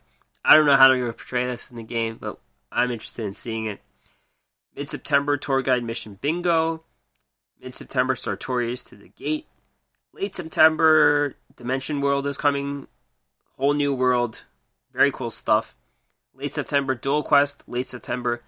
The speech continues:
Unknown Duelist and Duel World. And also, I forgot to mention, Casey Cup is going, of course. And we have one whole week to get to Stage two before Stage two begins. So I personally will be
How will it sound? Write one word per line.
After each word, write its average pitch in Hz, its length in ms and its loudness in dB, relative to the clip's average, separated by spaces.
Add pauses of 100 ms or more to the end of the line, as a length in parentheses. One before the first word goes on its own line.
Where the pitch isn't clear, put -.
(180)
Unknown 170 420 0
Duelist 135 500 0
and 110 120 -10
Duel 123 280 -2
World. - 280 -14 (320)
And 123 140 -2
also, 139 400 4
I 127 60 2
forgot 127 240 -6
to 123 80 -10
mention, 135 480 -4 (840)
Casey 139 240 0
Cup 135 240 2
is 127 100 -6
going, 127 280 2
of 120 120 -2
course. 131 380 0 (460)
And 117 420 -4
we 120 160 -4
have 117 300 4
one 143 240 2
whole 151 240 0
week 143 220 -4
to 123 80 -10
get 117 160 -4
to 117 100 -10
Stage 117 380 -4
two 123 180 -2
before 117 300 -4
Stage - 400 -4
two 117 140 -6
begins. 147 560 -6 (420)
So - 200 -8
I 139 380 2
personally 131 400 -2
will 120 220 0
be 131 160 -4